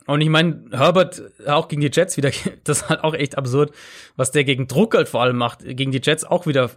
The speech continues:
achteinhalb Yards pro Passversuch gegen Druck, ähm, plus auch noch einen Touchdown. Das ist halt schon krass.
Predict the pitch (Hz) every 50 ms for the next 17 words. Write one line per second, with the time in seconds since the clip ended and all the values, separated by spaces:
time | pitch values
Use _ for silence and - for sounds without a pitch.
0 | _ - - - - - - - 147 139 151 135 127 143 147 156 156 - - -
1 | 151 - - 160 147 - - 143 131 139 131 123 - _ - 143 135 139 127 127
2 | 135 151 147 - _ - - - - - _ _ _ - 127 131 131 127 - 147
3 | 151 143 143 139 135 135 139 123 - 143 147 - - 139 123 113 135 147 165 160
4 | 156 131 120 - 151 165 185 180 180 - - 170 165 160 -